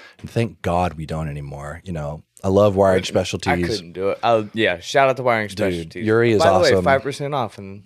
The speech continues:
Speaker 2: in the description if you
Speaker 1: Really?
Speaker 2: want it. Yeah.
Speaker 1: Y'all, you, you have
Speaker 2: Just
Speaker 1: the
Speaker 2: an
Speaker 1: wiring?
Speaker 2: affiliate, dude.
Speaker 1: Okay. You talked to
Speaker 2: I,
Speaker 1: Yuri?
Speaker 2: I barely mention 'em, and, like, it, the link works.
Speaker 1: Okay.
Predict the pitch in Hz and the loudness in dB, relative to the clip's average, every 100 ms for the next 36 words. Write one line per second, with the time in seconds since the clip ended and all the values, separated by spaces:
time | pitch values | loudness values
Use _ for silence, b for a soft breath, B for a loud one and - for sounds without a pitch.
0 | _ - 113 117 117 - 92 90 85 98 | _ -12 -10 -10 -10 -12 -12 -14 -16 0
1 | 104 127 180 - _ 113 143 - _ 110 | 2 2 0 -10 _ -16 -16 -16 _ 0
2 | 117 117 110 110 110 113 113 107 120 196 | 2 2 -2 -6 -4 0 2 2 0 2
3 | 104 107 135 175 156 85 78 107 120 151 | 2 4 4 4 2 0 -2 -4 0 0
4 | 220 - 101 b b b b 135 139 131 | 2 0 0 b b b b 2 4 4
5 | 127 117 135 151 160 175 160 165 - 170 | 6 6 6 6 4 4 2 -2 -2 -2
6 | 170 170 151 - 120 123 117 113 - 117 | -2 -4 -8 -2 0 0 -2 -6 -4 -2
7 | 113 - _ _ _ _ _ - 120 175 | -2 -6 _ _ _ _ _ -6 -4 -4
8 | _ _ _ _ _ 104 98 151 - 120 | _ _ _ _ _ -8 -6 -8 -2 -2
9 | 156 - - 131 135 | -2 -8 -2 0 2